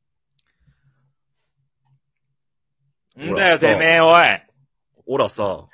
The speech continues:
Speaker 2: <laughs> おう。
Speaker 1: おらさ。
Speaker 2: おい、田舎者。
Speaker 1: ごめん、このキャラむずいわ。俺さ、俺さ、
Speaker 2: うん。
Speaker 1: あのさ、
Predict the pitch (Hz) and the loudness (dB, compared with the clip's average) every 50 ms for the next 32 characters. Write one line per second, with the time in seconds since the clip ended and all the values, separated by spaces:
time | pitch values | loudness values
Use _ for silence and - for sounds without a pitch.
0 | _ - - - - - - - - - 135 139 - 165 113 117 135 - _ _ | _ -20 -20 -20 -20 -20 -20 -20 -12 -10 -8 -4 -4 -4 -6 -6 -12 -20 _ _
1 | _ _ _ _ _ _ _ _ _ _ _ _ _ _ _ _ _ _ _ _ | _ _ _ _ _ _ _ _ _ _ _ _ _ _ _ _ _ _ _ _
2 | _ _ _ - - - 123 117 107 - - - - - - - - - - - | _ _ _ -20 -14 -12 -12 -12 -12 -14 -18 -18 -18 -18 -16 -14 -16 -16 -16 -18
3 | - - - - 370 392 392 403 381 381 339 311 - 196 - - 127 127 123 120 | -20 -18 -12 -10 -8 -8 -8 -10 -10 -12 -12 -14 -16 -16 -12 -6 -4 -4 -4 -4
4 | 117 117 127 135 123 123 123 - 180 175 196 185 170 135 120 123 127 131 151 135 | -6 -8 -8 -8 -8 -8 -6 -8 -6 -6 -6 -6 -6 -6 -8 -12 -14 -12 -12 -12
5 | 98 - - - 143 160 160 147 165 156 143 113 123 131 127 - - 131 104 - | -12 -14 -12 -10 -8 -8 -6 -6 -6 -6 -6 -4 -6 -6 -8 -6 -6 -8 -8 -8
6 | 107 110 101 90 98 92 - - 110 113 107 104 - - - - | -10 -14 -14 -14 -16 -20 -18 -16 -14 -14 -12 -10 -10 -10 -10 -10